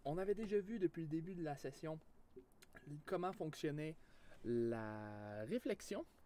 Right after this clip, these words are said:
la réfraction. On vient de parler d'interférence et on voit aujourd'hui le dernier de ces effets-là, qui est un effet qui est causé par le passage de notre onde à l'intérieur d'un petit espace. On avait déjà vu deux cas limites. Le premier, si on avait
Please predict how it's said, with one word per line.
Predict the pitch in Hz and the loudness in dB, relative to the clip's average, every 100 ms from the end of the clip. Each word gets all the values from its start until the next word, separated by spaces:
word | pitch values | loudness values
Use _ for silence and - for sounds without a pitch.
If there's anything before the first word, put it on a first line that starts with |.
| - - | -20 -6
la | 110 117 | -2 0
réfraction. | 135 233 - 175 - 196 262 - - - | 0 0 -2 -4 -2 -2 -2 -4 -4 0
On | |
vient | 170 262 | 4 4
de | |
parler | 247 160 190 | 6 4 4
d'interférence | 160 160 170 - 135 156 262 - | 4 4 2 0 2 2 -2 -2
et | 151 | 0
on | 147 | 0
voit | 156 208 | 2 2
aujourd'hui | 185 147 143 247 - - - | 4 2 0 -4 -6 -12 4
le | 139 | 6
dernier | 147 233 262 | 8 6 4
de | 269 | 2
ces | 151 135 | 0 0
effets-là, | 127 117 165 | -2 -2 -2
qui | - 170 | -2 -4
est | 175 | -4
un | - 123 120 117 120 | -2 0 0 0 -2
effet | 123 - | -2 -2
qui | - - | -2 -2
est | |
causé | - - 117 135 208 | -2 -2 -2 -2 -4
par | 131 127 151 | -2 -2 -2
le | - 120 | 0 -2
passage | - 175 160 - 190 | 0 -2 0 2 2
de | 151 | 2
notre | 123 120 - - | 0 -2 -4 -4
onde | 123 196 269 - - - - - | -2 0 -2 -4 -4 -6 -10 -6
à | - | -2
l'intérieur | 147 220 254 196 160 175 180 | 2 2 0 2 4 4 4
d'un | 147 151 - - | 2 0 -6 -2
petit | - 160 - - | 2 2 2 -2
espace. | - - - - - | -2 -4 -10 -10 0
On | 185 | 4
avait | 226 | 6
déjà | 247 247 240 | 6 6 6
vu | 254 | 4
deux | 208 220 | 2 2
cas | 220 | 2
limites. | 202 202 247 - - - - | 2 2 -2 -8 -20 -16 0
Le | 160 185 | 4 4
premier, | - 190 196 214 | 4 2 4 0
si | 226 - | -2 -2
on | 151 | -2
avait | 147 147 160 | 0 0 0